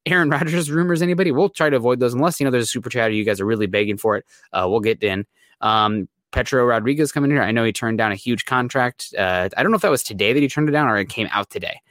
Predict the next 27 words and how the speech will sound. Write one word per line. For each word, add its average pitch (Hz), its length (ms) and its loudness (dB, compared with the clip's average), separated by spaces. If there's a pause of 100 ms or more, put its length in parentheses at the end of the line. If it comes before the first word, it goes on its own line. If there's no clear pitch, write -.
(300)
Um, 95 180 -2
so 110 140 -2
we'll 110 100 2
see. 104 320 0 (380)
Um, 107 300 2
Travis 127 280 -2
Weber 127 460 0
coming 127 220 2
in 123 40 2
here. 135 100 2
Travis, 120 340 -2
hope 107 120 -2
you're 101 80 -2
doing 92 240 -2
well. 117 200 2
Good 107 140 -2
to 98 60 -6
see 104 220 -2
ya. 113 80 0
He 123 180 -6
says, 104 240 0
"Now 110 140 2
I 127 80 2
want 117 300 0
me 113 160 0
some 92 200 -6
Watson." 196 500 -2